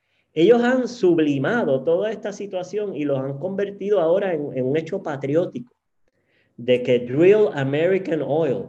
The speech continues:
¿verdad? De que, que vamos a buscar el petróleo americano, que es el que nos va a salvar de, de la dictadura autocrática de Putin y los chinos.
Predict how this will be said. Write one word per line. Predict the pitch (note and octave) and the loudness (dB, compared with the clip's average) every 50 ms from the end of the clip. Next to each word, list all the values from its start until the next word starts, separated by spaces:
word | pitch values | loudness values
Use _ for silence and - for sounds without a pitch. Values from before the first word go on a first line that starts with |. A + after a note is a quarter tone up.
| - - - | -16 -20 -20
¿verdad? | - G2 B2 F3 A3 F#3 | -16 -14 -12 -10 -8 -8
De | C#3 A#2 | -8 -8
que, | - - G#2+ G2 | -8 -10 -12 -12
que | - E2+ F2 | -12 -14 -16
vamos | F2 G2+ A#2 C#3 D3 | -14 -12 -12 -10 -8
a | D#3 E3+ | -6 -6
buscar | E3+ - E3+ - D#3 D#3 | -6 -6 -8 -8 -6 -4
el | E3+ D#3+ C#3 - | -4 -4 -4 -6
petróleo | - A#2+ A2+ A2+ A#2+ A#2+ B2 C#3 D#3 E3+ D#3+ | -6 -6 -6 -4 -2 0 0 2 2 2 0
americano, | C#3 B2 A#2+ A2+ G#2+ - G2+ G2 - _ - G#2+ A2+ C#3+ C#3+ B2 C#3+ C#3+ - - _ _ _ _ _ _ _ _ _ _ _ _ _ _ _ _ _ _ _ _ _ _ _ _ _ _ _ _ | 0 0 -4 -6 -8 -8 -12 -14 -14 _ -12 -8 -4 -2 -2 -2 -4 -6 -12 -18 _ _ _ _ _ _ _ _ _ _ _ _ _ _ _ _ _ _ _ _ _ _ _ _ _ _ _ _
que | - C3 B2+ | -8 -6 -6
es | C#3 | -4
el | C#3 | -4
que | - D3+ | -4 -4
nos | C3+ C3+ C3 | -4 -4 -4
va | A2 A2+ | -4 -6
a | A2+ | -8
salvar | - - B2+ A#2 A#2 G#2+ G#2+ A2+ A#2+ A#2+ | -6 -6 -6 -6 -6 -6 -6 -4 -4 -6
de, | G#2+ G2+ F#2 - - - - _ _ _ _ _ _ - | -6 -8 -8 -10 -12 -18 -20 _ _ _ _ _ _ -16
de | A2+ | -12
la | G2+ G2 | -10 -10
dictadura | G2 G2 G2 - - F#2+ F#2+ G2 G#2 A2+ | -10 -10 -6 -6 -6 -4 -4 -4 -4 -4
autocrática | A#2 A#2+ A#2+ A#2 G#2 - A2+ G#2+ A2+ A2+ A2+ A#2 - - G2+ G2 | -4 -4 -6 -8 -6 -6 -6 -6 -6 -6 -6 -8 -8 -8 -8 -6
de | F#2+ F#2 | -8 -8
Putin | F#2+ G2 G#2+ A2+ A2+ A2+ A2 G2 | -10 -10 -10 -10 -10 -10 -10 -10
y | F#2+ F#2 | -10 -12
los | F2+ F2 - | -12 -14 -16
chinos. | - - - B2 G#2+ F2+ D#2+ | -18 -16 -14 -12 -12 -14 -16